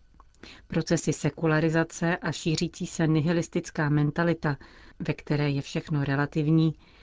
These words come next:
silně poznamenaly obecné smýšlení. Život je proto nezřídka prožíván lehkomyslně, bez jasných ideálů a pevných nadějí, v rámci tekutých, provizorních sociálních i rodinných svazků.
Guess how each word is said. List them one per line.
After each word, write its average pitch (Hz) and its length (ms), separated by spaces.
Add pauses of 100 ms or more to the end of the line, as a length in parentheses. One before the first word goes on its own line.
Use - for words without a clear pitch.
(240)
silně 202 340
poznamenaly 165 760
obecné 156 580
smýšlení. 139 760 (880)
Život 185 380
je 180 80
proto 180 320
nezřídka 165 560
prožíván 160 640
lehkomyslně, 143 800 (280)
bez 147 200
jasných 143 480
ideálů 160 680
a 156 40
pevných 151 420
nadějí, 151 640 (480)
v 165 60
rámci 156 320
tekutých, 160 760 (120)
provizorních 160 800
sociálních 165 760
i 165 100
rodinných 156 440
svazků. 143 560